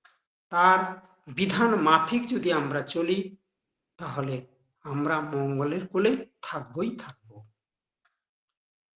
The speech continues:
আর এইভাবে যখন আমরা চলব, "সদ্দীক্ষা তুই এক্ষুনি রে, ইষ্টেতে রাখ সম্প্রীতি", এই যে সম্প্রীতি, তার সঙ্গে যুক্ত থাকতে হবে।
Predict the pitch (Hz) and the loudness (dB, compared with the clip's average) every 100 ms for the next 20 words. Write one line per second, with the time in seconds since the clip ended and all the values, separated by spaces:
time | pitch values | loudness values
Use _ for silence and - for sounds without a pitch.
0 | _ - 180 180 202 240 254 - 202 160 | _ -10 -8 -6 2 6 6 6 4 4
1 | 156 147 160 147 135 131 - 151 139 131 | 4 2 0 0 -2 -4 -4 -4 -2 -2
2 | 120 - _ _ _ _ - - 185 185 | -4 -12 _ _ _ _ -2 4 6 4
3 | - 202 - - 190 202 190 - 202 196 | 2 -2 -2 0 0 2 2 4 2 2
4 | - 196 175 160 147 - 196 196 - 226 | 0 4 6 8 6 4 6 8 8 6
5 | 226 220 208 208 208 - 185 185 185 190 | 10 10 12 12 10 2 2 2 0 -2
6 | 180 139 147 180 180 180 175 170 208 196 | -2 -2 0 0 0 0 -2 -4 -6 -4
7 | 147 135 _ _ _ - 196 196 220 202 | -4 -6 _ _ _ 2 4 6 4 2
8 | 135 160 - - - - - - 151 135 | 2 -2 -6 -4 -4 -4 -8 -8 -6 -4
9 | 117 | -6